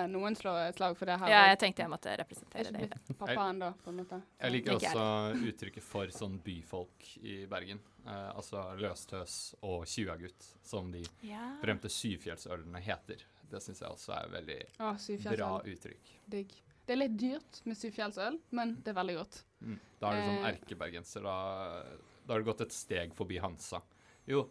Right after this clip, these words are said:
Speaker 3: som forresten, du drikker ikke noe annet enn Hansa når du er ute på byen
Speaker 2: Og må
Speaker 3: i Bergen, ikke
Speaker 2: ikke
Speaker 3: sant?
Speaker 2: spørre om Ringnes.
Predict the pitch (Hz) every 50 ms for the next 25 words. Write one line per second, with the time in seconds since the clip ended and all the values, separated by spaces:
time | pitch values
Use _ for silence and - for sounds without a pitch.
0 | - - - 135 127 117 - 131 123 - - - - 120 120 123 113 - - 117
1 | 117 113 113 110 110 110 107 104 98 98 98 - - 104 98 - - 117 104 98
2 | 90 - 101 92 98 98 87 80 - - 95 92 92 92 92 92 90 - - -
3 | 90 90 85 87 - - - 220 - - - - 87 90 90 95 - - - 208
4 | - - 226 202 180 170 175 175 175 175 175 185 - -